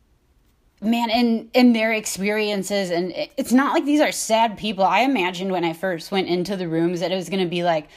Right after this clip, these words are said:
this circle of chairs of all these sad people, like, and, you know, that they're all gonna look homeless, and, um,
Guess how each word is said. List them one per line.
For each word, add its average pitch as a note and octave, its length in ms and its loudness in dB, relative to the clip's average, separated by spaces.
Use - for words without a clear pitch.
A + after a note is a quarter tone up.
this - 340 -4
circle G#3 580 -2
of F3 160 0
chairs F3+ 600 0
of E3+ 260 -2
all G3 140 2
these F#3+ 180 -6
sad E3+ 360 0
people, F3 540 -2
like, D#3+ 360 -2
and, F3 640 -4
you C4 160 0
know, F3 340 0
that G#3 200 -2
they're G#3+ 140 4
all G#3 120 4
gonna G#3 220 -2
look G3 200 -2
homeless, G#3 680 0
and, F#3 480 -6
um, E3+ 500 0